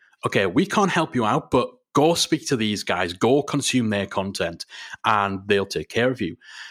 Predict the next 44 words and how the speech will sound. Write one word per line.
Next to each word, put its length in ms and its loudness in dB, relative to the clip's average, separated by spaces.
And 280 0
we 80 0
just 240 0
couldn't 220 0
find 340 2
anything 420 2
that 180 0
we 120 2
would 200 0
put 140 -2
our 140 4
stamp 320 -2
of 80 -4
approval 440 2
on. 200 -6
I 120 0
mean, 140 0
even 180 2
just 520 -4
only 280 4
as 80 0
far 220 2
back 160 -4
as 60 -8
twenty 200 -2
fifteen, 600 -2
a 60 6
lot 240 4
of 40 -8
the 80 0
stuff 240 -2
about 260 -2
memberships 520 -2
was 160 -2
very, 580 0
very 140 4
much 180 0
rooted 420 2
in 280 0
the 340 -2
dodgy, 500 2
dark 500 0
days 380 2
of 180 2